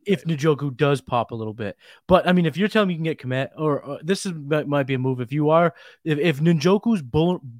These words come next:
Speaker 1: burning that hole in your pocket, a Gerald Everett. A Gerald Everett who had
Speaker 2: There
Speaker 1: a
Speaker 2: you
Speaker 1: sneaky
Speaker 2: go.
Speaker 1: good season last year, but you can get a pretty s-,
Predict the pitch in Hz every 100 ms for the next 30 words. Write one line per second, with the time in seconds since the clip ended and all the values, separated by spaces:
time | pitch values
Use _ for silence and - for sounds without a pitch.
0 | _ 160 175 175 165 - - 151 151 139
1 | 131 123 123 156 - _ _ _ - 123
2 | 143 170 123 104 - _ - 120 143 156
3 | 151 147 120 139 117 - 139 135 131 127
4 | - 156 139 131 131 - 135 123 135 135
5 | 131 139 - _ _ - 175 - 254 480
6 | -